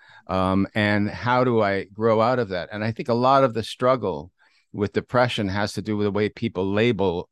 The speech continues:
their depression. And they're like, "Oh no, look, I'm, I'm depressed." No. So for me, I welcomed it on, on some level, even though it was obviously not something I wanted, but I,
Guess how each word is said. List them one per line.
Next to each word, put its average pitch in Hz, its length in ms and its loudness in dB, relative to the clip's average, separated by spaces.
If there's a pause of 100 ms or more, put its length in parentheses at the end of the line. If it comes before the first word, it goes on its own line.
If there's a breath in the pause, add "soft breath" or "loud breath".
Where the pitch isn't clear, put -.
their 95 240 -2
depression. 87 720 -6 (360 loud breath)
And 101 160 -2
they're 95 220 2
like, 95 220 -2
"Oh 120 180 2
no, 123 300 4
look, 120 280 -2
I'm, 113 320 -2
I'm 110 140 -4
depressed." 104 540 -4
No. 113 280 -2 (720 soft breath)
So 107 320 -4
for - 180 -6
me, 110 640 2 (280)
I 110 360 0 (500)
welcomed 107 640 -2
it - 180 -8
on, 92 240 -6
on 92 140 -4
some 92 300 -2
level, 80 580 -2
even 98 280 -2
though 110 120 4
it - 20 4
was 95 180 -4 (100)
obviously 104 500 -2
not 98 200 -2
something 95 300 -6
I 92 80 0
wanted, 95 480 -2
but 92 140 0
I, 95 100 -2